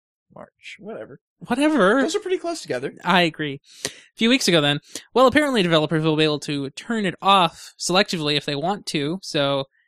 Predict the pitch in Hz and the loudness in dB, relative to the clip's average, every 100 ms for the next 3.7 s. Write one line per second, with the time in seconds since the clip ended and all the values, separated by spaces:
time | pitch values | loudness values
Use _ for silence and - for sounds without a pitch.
0 | _ - 139 131 131 156 - 156 139 147 | _ -8 -4 -4 0 -2 0 -4 -2 -2
1 | 139 135 165 151 143 143 147 160 - 160 | -4 0 0 0 -2 -2 0 -2 -2 -2
2 | 147 208 - 151 156 156 160 175 170 208 | 0 -2 -4 -8 -8 -8 -8 -10 -6 -8
3 | - 208 175 - 156 131 123 | -4 -4 -2 0 2 2 -2